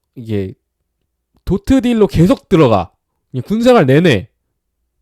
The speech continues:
그냥 군생활 내내 그냥 배수로 정비를 일, 일 년 육 개월 동안 하지 않지만 이건 일 년 육 개월 동안 해야 돼. <laughs> 그게 굉장히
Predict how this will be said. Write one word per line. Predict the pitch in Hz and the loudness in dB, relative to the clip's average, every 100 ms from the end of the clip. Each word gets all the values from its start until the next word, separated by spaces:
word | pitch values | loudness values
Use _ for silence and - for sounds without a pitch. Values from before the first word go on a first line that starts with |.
| _ _ _ _ _ _ _ _ _ _ _ _ | _ _ _ _ _ _ _ _ _ _ _ _
그냥 | 139 | -16
군생활 | - 180 214 175 | -12 -6 -4 -2
내내 | 123 202 247 220 | -4 -2 -4 -4
그냥 | 170 180 160 110 - _ _ _ _ _ _ _ _ _ _ _ _ _ _ _ _ _ _ _ _ _ _ _ _ _ _ _ _ | -2 -2 -2 -6 -16 _ _ _ _ _ _ _ _ _ _ _ _ _ _ _ _ _ _ _ _ _ _ _ _ _ _ _ _
배수로 | 151 185 233 | -4 -2 0
정비를 | 220 226 220 202 165 _ _ _ _ _ | -2 -2 0 0 -4 _ _ _ _ _
일, | 247 269 220 | -10 -10 -8
일 | 269 | -4
년 | 277 | -2
육 | 196 | -2
개월 | 220 220 | -2 0
동안 | 214 220 | 0 -2
하지 | 226 | -2
않지만 | 180 180 | -2 -2
이건 | 175 208 | -2 -2
일 | 262 | 0
년 | 269 | -2
육 | 160 165 | -2 0
개월 | 247 | 0
동안 | 240 214 | 2 2
해야 | 202 180 | 2 2
돼. | 131 107 - _ _ _ _ _ _ _ | 2 0 -8 _ _ _ _ _ _ _
<laughs> | _ _ _ _ _ _ _ | _ _ _ _ _ _ _
그게 | - 160 185 208 240 - | -14 -6 -4 -4 -6 -14
굉장히 | 156 165 160 175 147 156 | -10 -6 -4 -4 -6 -10